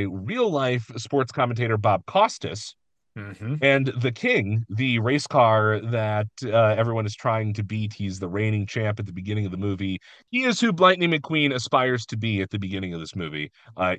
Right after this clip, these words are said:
Speaker 1: he is voiced by real-life nascar driver Tom Petty. Is
Speaker 2: Mm-hmm.
Speaker 1: Tom Petty a real, am I getting that right? Or am I getting that wrong? And he's actually a country music star. And I just
Speaker 2: Not Tom Petty, Richard Petty.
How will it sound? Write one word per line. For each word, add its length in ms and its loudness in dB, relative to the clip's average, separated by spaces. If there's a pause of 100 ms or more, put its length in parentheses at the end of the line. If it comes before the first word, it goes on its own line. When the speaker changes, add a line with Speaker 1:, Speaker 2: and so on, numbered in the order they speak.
Speaker 1:
he 160 -2
is 140 0
voiced 360 4
by 100 4
real-life 880 2
nascar 480 0
driver 300 2
Tom 340 -2
Petty. 460 -8 (420)
Is 140 -6
Speaker 2:
Mm-hmm. 100 -8
Speaker 1:
Tom 80 -2
Petty 240 -8
a 60 -10
real, 340 -8
am 140 -4
I 60 0
getting 180 -8
that 160 -2
right? 200 0
Or 140 0
am 100 -2
I 100 2
getting 200 -2
that 140 2
wrong? 260 8
And 60 0
he's 140 -2
actually 240 0
a 20 0
country 260 -4
music 300 -4
star. 320 0 (240)
And 100 -4
I 160 4
just 420 -2 (120)
Speaker 2:
Not 280 0
Tom 340 -4
Petty, 600 -6
Richard 600 0
Petty. 440 -8